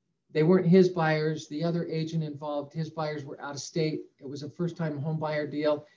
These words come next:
They were putting fifteen thousand dollars down.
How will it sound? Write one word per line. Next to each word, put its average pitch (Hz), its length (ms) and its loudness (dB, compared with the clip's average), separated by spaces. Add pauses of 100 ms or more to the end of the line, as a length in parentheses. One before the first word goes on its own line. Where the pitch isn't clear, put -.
(460)
They 180 80 8
were 190 140 10
putting 175 400 4
fifteen 180 440 6
thousand 160 360 -2
dollars 151 360 -2
down. 151 460 -6